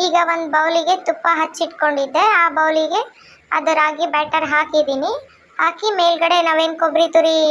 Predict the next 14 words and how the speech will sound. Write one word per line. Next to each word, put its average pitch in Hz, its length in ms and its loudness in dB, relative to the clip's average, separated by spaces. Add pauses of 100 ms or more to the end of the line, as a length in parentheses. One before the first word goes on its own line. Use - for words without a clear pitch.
(260)
ತುರ್ದಿಟ್ಕೊಂಡಿದೀವೋ 302 840 2
ಅದನ್ನೆಲ್ಲ 330 520 2
ಮೇಲ್ಗಡೆ 311 420 0
ಸ್ಪ್ರೆಡ್ 285 360 -4
ಮಾಡ್ತಾ 277 340 0
ಇದ್ದೀನಿ. 262 320 -2 (880)
ಸ್ಪ್ರೆಡ್ 330 340 -2
ಮಾಡಿ 339 360 0
ಒನ್ 320 220 -2
ಅವರ್ 330 260 2
ಅದನ್ನ 330 300 -2 (600)
ಕೂಲ್ 285 200 4
ಆಗಕ್ 320 340 -2
ಬಿಡ್ಬೇಕು. 294 480 -2